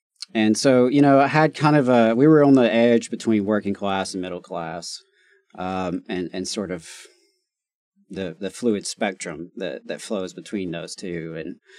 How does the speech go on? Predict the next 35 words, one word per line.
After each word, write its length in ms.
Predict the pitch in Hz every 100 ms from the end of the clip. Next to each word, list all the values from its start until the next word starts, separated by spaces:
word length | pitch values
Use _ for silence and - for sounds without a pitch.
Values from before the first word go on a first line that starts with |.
| - - _ _ -
uh, 340 | 85 85 85 85
you 120 | 92
know, 120 | 85
we 140 | 82 87
had 400 | 87 87 87 85 _ _ _ _ - -
some, 320 | - 196 180
some 180 | - 98
struggling 460 | - 107 104 101 98
years, 460 | 101 104 120 135
and 100 | 101
then 100 | 92
we 120 | 95
had 200 | 92 92
some, 240 | - 98 98 _ _ _
some 180 | - 104
better 240 | 104 101 101
years. 580 | 95 101 101 110 - -
Um, 520 | 95 90 85 92 - _ _ _ _ _
you 140 | 87
know, 80 | 82
I, 320 | 82 90 92
I, 40 | 95 _ _ 104
I 100 | 92
wouldn't 240 | 98 90
say 220 | - 95
I 100 | 90
grew 240 | 87 95 90
up 140 | -
in 120 | 85
poverty 520 | - 85 107 95 90
by 220 | 85 87 92
any 160 | 98
means, 520 | 90 92 107 120 - -
um, 440 | 87 85 82 82 - _ _ _ _ _
but, 340 | - 90 87